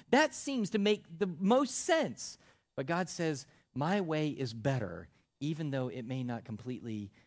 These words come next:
make sense, even though I may choose a way that nobody else would have choose, Jesus Christ." And he says he is going to die.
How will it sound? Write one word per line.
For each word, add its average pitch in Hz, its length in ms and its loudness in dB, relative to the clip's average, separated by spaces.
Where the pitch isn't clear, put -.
make 107 140 -8
sense, 104 500 -8
even 147 300 -8
though 123 240 -4
I 120 60 -6
may 123 120 -2
choose 143 440 -8
a 127 80 -8
way 113 340 -4
that 101 160 -8
nobody 139 340 -6
else 117 320 -8
would 110 180 -6
have 107 180 -8
choose, 110 400 -6
Jesus 127 440 -12
Christ." 107 480 -8
And 117 80 -6
he 117 80 -4
says 117 220 -8
he 185 300 -8
is 120 200 -10
going 131 240 -6
to 107 100 -10
die. 104 480 -8